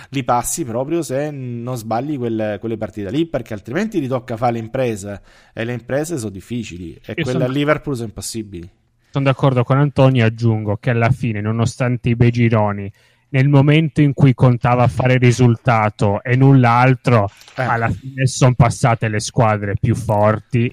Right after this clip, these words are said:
Speaker 2: più abituate a certi livelli.
Speaker 1: E non a caso.
Speaker 2: Con giocatori migliori, e io anche credo con allenatori migliori.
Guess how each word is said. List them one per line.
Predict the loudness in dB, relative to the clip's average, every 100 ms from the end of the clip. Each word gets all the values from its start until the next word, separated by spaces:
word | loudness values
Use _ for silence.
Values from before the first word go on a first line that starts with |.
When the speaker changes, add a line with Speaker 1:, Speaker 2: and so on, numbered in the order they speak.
| 0
Speaker 2:
più | 4 6
abituate | 6 4 6 6 4 0
a | -2
certi | -2 -2 -2 2
livelli. | 4 4 2 0 -2 -2
Speaker 1:
E | -4
non | -4 -4
a | -4
caso. | -2 -2 -4 -12 -16 -18 _ _ 4
Speaker 2:
Con | 6
giocatori | 6 4 4 6 6
migliori, | 6 4 4 4 4 2
e | 0
io | 2
anche | 2 0 -6
credo | -4 -2 0
con | 0 -2
allenatori | -2 -6 -8 -4 0 2 0 -8 _ _ _
migliori. | -6 0 4 4 2 -2